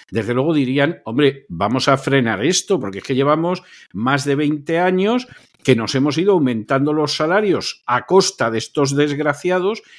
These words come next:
el triple de los que aumentan los suyos". O sea, ese sería el razonamiento. Ese es el razonamiento, ni por aproximación.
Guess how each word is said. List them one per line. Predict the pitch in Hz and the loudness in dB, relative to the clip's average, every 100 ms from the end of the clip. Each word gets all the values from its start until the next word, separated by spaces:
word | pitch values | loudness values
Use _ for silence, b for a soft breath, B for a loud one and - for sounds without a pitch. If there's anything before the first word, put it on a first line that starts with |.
| B | B
el | 135 131 120 | 0 0 0
triple | - 143 139 175 | -2 -2 0 -2
de | 220 | 0
los | 214 - | -2 -4
que | - | -2
aumentan | 110 101 107 104 98 92 | -2 0 0 0 0 -2
los | 90 - - | -2 -4 -2
suyos". | 233 262 175 - - - _ _ _ _ _ _ _ _ | 2 2 2 -4 -12 -18 _ _ _ _ _ _ _ _
O | - | -2
sea, | 135 131 - | 0 0 -2
ese | 139 165 - 110 104 | 0 2 2 -2 -4
sería | - 110 123 120 | -4 0 2 2
el | |
razonamiento. | 110 107 92 92 90 76 - - - B B B _ - | 2 -2 -2 0 0 -2 -8 -20 -20 B B B _ 0
Ese | 254 - - 127 | 0 0 0 -2
es | - - | -2 -2
el | 143 131 | -2 0
razonamiento, | 95 - 85 80 80 73 - 151 254 _ - | -2 0 0 0 0 -2 4 4 4 _ -6
ni | 76 | -4
por | 73 85 | 0 0
aproximación. | - 87 - 80 82 - 101 78 | 0 -2 0 0 -2 -2 -2 -2